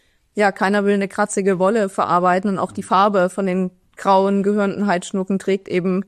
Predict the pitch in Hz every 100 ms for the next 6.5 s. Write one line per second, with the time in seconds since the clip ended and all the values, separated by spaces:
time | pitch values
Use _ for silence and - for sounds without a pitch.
0 | _ - 190 185 190 - 175 190 208 180
1 | 185 214 - 190 214 165 220 - 180 190
2 | - 180 180 - 202 175 175 190 185 156
3 | - 190 196 190 - 214 - 180 - -
4 | 196 190 180 175 202 180 170 175 175 _
5 | _ _ 185 175 190 - - 185 185 175
6 | - 233 214 190